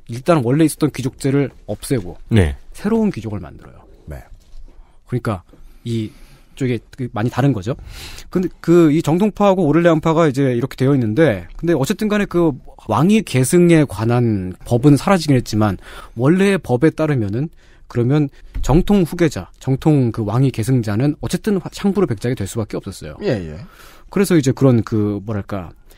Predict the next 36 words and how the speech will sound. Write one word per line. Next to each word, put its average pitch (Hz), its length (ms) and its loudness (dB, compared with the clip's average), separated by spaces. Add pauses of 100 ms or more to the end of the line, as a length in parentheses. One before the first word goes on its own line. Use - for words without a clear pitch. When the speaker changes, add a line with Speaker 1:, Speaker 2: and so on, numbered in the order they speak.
(280)
Speaker 1:
샹부르 202 320 0
백작을 139 580 4
지지하는 123 640 2
그런 113 260 2
그 104 220 -4
정통파는 123 680 2 (340)
되게 113 420 2 (160)
그 80 560 -10 (100)
원리 147 200 6
원-, 127 260 4
원칙만 123 400 0
많이 92 160 -6
따지고 98 420 -8 (600)
되게 131 380 -2
그, 95 640 -8
그러니까 104 320 -20 (100)
가장 156 240 -2
수구적인 202 480 -4
사람이라고 110 380 -2
할 110 60 4
수 101 80 2
Speaker 2:
음, 95 40 0
Speaker 1:
있겠죠. 92 320 -4
Speaker 2:
네. 92 240 2
Speaker 1:
뭐 120 80 -10
그런, 127 320 -2
그런 151 260 2
사람들이 135 360 0
있고. 110 320 -4 (340)
근데 190 240 -2
이 160 180 0
문제는 143 400 0
뭐냐면은 131 500 2 (360)
샹부르 214 360 -2
백작이 151 520 -2
나이가 135 460 0